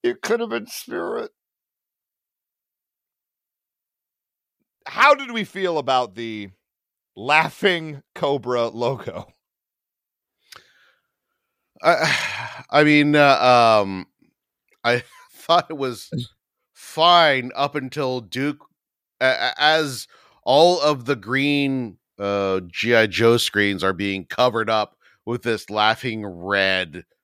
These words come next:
Speaker 2: cobra.
Speaker 1: Mm-hmm.
Speaker 2: After, like, ten minutes, Duke is like, "It's Cobra."
Speaker 1: <laughs>
Speaker 2: Like, "Oh, was,
Speaker 1: Yeah.
Speaker 2: is that what it, are you sure that's what?" 'Cause I ca-,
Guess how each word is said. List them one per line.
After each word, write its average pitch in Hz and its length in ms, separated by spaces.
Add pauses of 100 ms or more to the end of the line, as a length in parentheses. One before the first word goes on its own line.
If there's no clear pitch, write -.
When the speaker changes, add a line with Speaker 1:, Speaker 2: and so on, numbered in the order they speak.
(140)
Speaker 2:
cobra. 90 720
Speaker 1:
Mm-hmm. - 1160
Speaker 2:
After, 127 680
like, 110 280
ten 147 320
minutes, 123 520 (460)
Duke 127 160
is 98 140
like, 101 200 (680)
"It's 78 200
Cobra." 123 540 (500)
Speaker 1:
<laughs> - 40 (120)
Speaker 2:
Like, 247 220 (500)
"Oh, 226 200
was, 131 200
Speaker 1:
Yeah. 233 200 (340)
Speaker 2:
is 175 140
that 233 240
what 247 140 (280)
it, 220 240
are - 80
you 220 160
sure 277 500
that's 262 280
what?" 262 180 (520)
'Cause 202 180
I 202 60
ca-, - 180